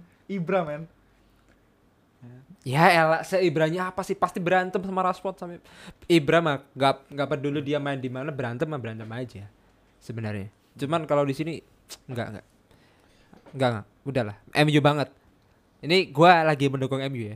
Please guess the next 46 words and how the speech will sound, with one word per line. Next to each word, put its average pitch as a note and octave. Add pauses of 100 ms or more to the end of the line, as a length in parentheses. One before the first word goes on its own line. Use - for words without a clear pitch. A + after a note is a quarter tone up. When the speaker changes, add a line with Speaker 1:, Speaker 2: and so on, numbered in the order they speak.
Speaker 2:
karena D3
emang D3
M C3+
U C#3
lagi A#2
bagus. G#2+ (560)
Bagus C#3
di D3+
sini, E3+
bagus C#3+
untuk D3
mampu C3+
cetak C3
gol A#2
ya. G#2 (320)
Kalau C#3+
defender D3
kadang D#3 (1040)
gua. G#2 (100)
Cuman D#3+
kalau D#3
soal D3+
dia C#3+
mampu D#3
untuk D3+
menang, C#3+
mampu, B2 (160)
bisa A2+
nyetak A#2+
gol A2
banyak. A#2 (680)
Itu -
aja A2
Speaker 1:
Nan-, E3+
Speaker 2:
sih. -
Speaker 1:
nanti F#3
kayaknya A#3+
menit G3
sem-, F3+
kayak -
kemarin, F3
menit D3+
sembilan D3
puluh E3
Bruno D#3+
penalti D3+